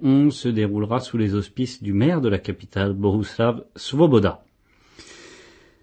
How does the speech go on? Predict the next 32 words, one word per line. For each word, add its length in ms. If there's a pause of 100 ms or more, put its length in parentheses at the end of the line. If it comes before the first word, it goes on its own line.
(180)
Quatre 320
rhinocéros 640
blancs 260
du 140
Nord, 400
transportés 500
en 80
deux 100
mille 200
neuf 180
de 100
République 400
tchèque 220
au 80
Kenya, 400
se 300
sont, 260
semble-t-il, 600
très 220
bien 220
adaptés 460
aux 80
nouvelles 280
conditions 440
de 100
vie 180
dans 160
la 140
réserve 680 (180)
appelée 440 (100)
All 380 (200)
Pejeta. 600